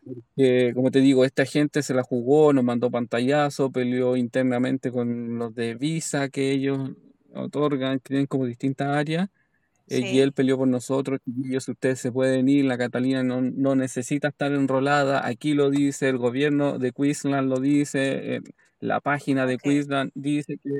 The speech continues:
Speaker 1: el niño tiene que estar a los seis años en el colegio".
Speaker 2: Perfecto.
Speaker 1: Entonces
Speaker 2: Ya, yo,
Speaker 1: Sí.
Speaker 2: yo sé que ya tu hija ya está en el colegio. Cuéntame cómo fue el proceso,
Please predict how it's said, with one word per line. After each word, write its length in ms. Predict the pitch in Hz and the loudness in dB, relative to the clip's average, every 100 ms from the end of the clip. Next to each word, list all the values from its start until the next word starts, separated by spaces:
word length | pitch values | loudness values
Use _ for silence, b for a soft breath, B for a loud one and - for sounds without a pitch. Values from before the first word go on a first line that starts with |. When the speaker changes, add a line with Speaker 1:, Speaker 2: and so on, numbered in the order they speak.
| 147 - | -6 -4
Speaker 1:
el 220 | 131 127 | -2 0
niño 300 | 135 147 143 | 2 2 0
tiene 180 | 143 143 | 0 -2
que 40 | 131 | -2
estar 260 | - 139 | -4 -2
a 40 | 131 | -2
los 140 | 131 | -4
seis 280 | - 139 135 | -2 0 2
años 440 | 139 147 151 - _ - | 2 0 -2 -6 _ -4
en 140 | 131 | -2
el 120 | 120 | -2
colegio". 320 | - - - _ _ _ _ _ _ _ _ _ _ _ _ _ - - | -6 -10 -12 _ _ _ _ _ _ _ _ _ _ _ _ _ -20 -4
Speaker 2:
Perfecto. 680 | 185 175 180 160 - - - B B | -2 0 -2 -4 -8 -20 -20 B B
Speaker 1:
Entonces 80 | 139 | 2
Speaker 2:
Ya, 260 | 135 180 - - _ | 4 4 2 -8 _
yo, 360 | 208 262 285 - _ _ - | 2 4 4 -2 _ _ -10
Speaker 1:
Sí. 80 | - _ | -10 _
Speaker 2:
yo 160 | 190 262 | -4 -2
sé 160 | 269 269 | 0 -2
que 120 | 254 | 2
ya 160 | 262 | 2
tu 120 | 262 240 | 0 -4
hija 460 | 247 - 254 262 - | -4 0 2 2 -2
ya 80 | 247 | -8
está 180 | - 220 | -4 -4
en 60 | 175 | -4
el 100 | - | -8
colegio. 340 | 139 - - | -12 -12 -4
Cuéntame 540 | 220 240 269 277 277 - | -2 0 0 -2 -2 0
cómo 280 | 254 285 | 2 2
fue 200 | 277 - | 2 2
el 80 | 277 | 2
proceso, 800 | - 208 - 247 247 - 185 294 | 0 -4 -2 -2 -2 -2 -2 -4